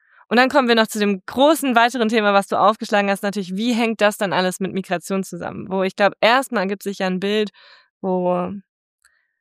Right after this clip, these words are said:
so unschön das ist, wenn man diese klaren Camps irgendwie beschreibt und, ähm, es gibt nicht den globalen Norden und es gibt nicht den globalen Süden und alles.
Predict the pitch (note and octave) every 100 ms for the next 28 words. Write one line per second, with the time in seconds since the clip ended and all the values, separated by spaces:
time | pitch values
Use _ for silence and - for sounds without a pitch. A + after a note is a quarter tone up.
0 | _ _ _ _ F#3 G#3+ B3+ B3+ C4 G#3
1 | - G#3 - E3 E3 F3 E3+ F3 - F3+
2 | F#3 F3+ E3+ E3+ - G3+ G3 G3+ - E3
3 | D#3+ - - - - - - E3 E3 -
4 | - E3+ E3 E3 E3 - F3+ - F#3 F#3
5 | F3+ F3 F3+ E3+ E3+ E3+ F3 E3+ D#3 E3
6 | E3+ E3+ - - F3+ F3+ F3+ F3 E3 F3
7 | F3+ E3+ E3+ E3 F3